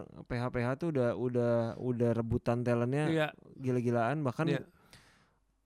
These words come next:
Speaker 1: film-film yang syuting di pertengahan aja udah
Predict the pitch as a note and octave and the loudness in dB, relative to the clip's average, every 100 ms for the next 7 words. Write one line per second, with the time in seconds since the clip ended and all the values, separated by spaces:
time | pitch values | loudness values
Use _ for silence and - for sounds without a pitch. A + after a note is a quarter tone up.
0 | _ - D#3+ E3+ F3 F3+ G#3+ A3+ G3+ F#3+ | _ 0 6 6 8 6 8 6 4 4
1 | F#3+ G3 F#3 F3 F3 F3+ F3+ F3 F3+ G3 | 4 6 6 6 2 4 6 6 6 4
2 | B3 F#3+ | 6 8